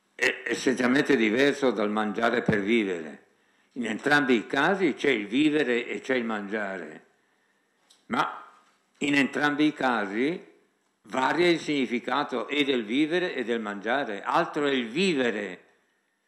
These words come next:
come scopo del mangiare, altro è il vivere come mezzo, e molti vivono per mangiare,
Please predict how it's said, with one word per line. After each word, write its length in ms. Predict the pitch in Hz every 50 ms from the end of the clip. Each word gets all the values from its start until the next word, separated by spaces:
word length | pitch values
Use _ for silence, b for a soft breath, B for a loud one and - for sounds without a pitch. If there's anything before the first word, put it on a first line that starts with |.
| _ _ _
come 240 | - 139 131 117 110
scopo 500 | - - - - - 170 165 165 - 135
del 180 | 113 123 117 110
mangiare, 800 | 110 107 107 104 98 107 104 95 95 101 120 151 185 202 - _ _ _ _ _ _ _ _ _ _ _ _ _ _ _ _ _ _
altro 520 | - 120 143 151 - - 196 175 156 - -
è 60 | -
il 240 | 139 143 143 135 120
vivere 580 | 127 175 180 180 175 185 190 190 196 196 185
come 300 | 190 - - - 131 127
mezzo, 800 | 127 135 147 170 175 156 139 143 156 180 185 185 196 202 - - - - _ _ _ _ _ _ _ _ _ _ _ _ _ _ _ _
e 100 | - 101
molti 440 | 95 90 92 120 120 110 - 123 110
vivono 560 | 92 92 117 123 120 110 120 113 98 85 82
per 160 | - 104 98 90
mangiare, 760 | 98 110 120 117 101 101 95 87 90 104 131 165 202 208